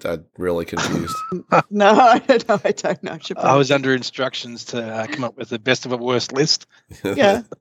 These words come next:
Speaker 1: <laughs> You're just
Speaker 2: And,
Speaker 1: following
Speaker 2: and I've just,
Speaker 1: instructions.
Speaker 2: and I've just told you that I really like this album. So
Speaker 1: <laughs> Yeah, yeah,
Speaker 2: I
Speaker 1: yeah.
Speaker 2: think I've absolved myself.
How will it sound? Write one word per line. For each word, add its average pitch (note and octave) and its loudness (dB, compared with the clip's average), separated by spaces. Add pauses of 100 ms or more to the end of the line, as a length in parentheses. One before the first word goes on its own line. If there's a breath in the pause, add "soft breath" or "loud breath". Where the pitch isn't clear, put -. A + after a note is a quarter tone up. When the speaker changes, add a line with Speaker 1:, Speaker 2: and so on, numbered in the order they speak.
Speaker 1:
<laughs> - -20
You're G#2+ 0
just A2+ 2
Speaker 2:
And, G#3+ 4
Speaker 1:
following A2+ 4
Speaker 2:
and - 4
I've A3 2
just, A3 -4
Speaker 1:
instructions. - 0
Speaker 2:
and B3 4
I've B3 6
just B3+ -6
told B3 2
you B3 -6
that A3+ 2
I G#3+ 4
really G#3 -4
like A3 -4
this G3 -12 (640)
album. F#3 -8
So F#3 -4
Speaker 1:
<laughs> - -
Yeah, F3+ 4
yeah, F2+ 0
Speaker 2:
I F#2 -8
Speaker 1:
yeah. F#2 -4
Speaker 2:
think F#3+ -2 (340 soft breath)
I've F#3+ -2
absolved F3+ -6
myself. - -8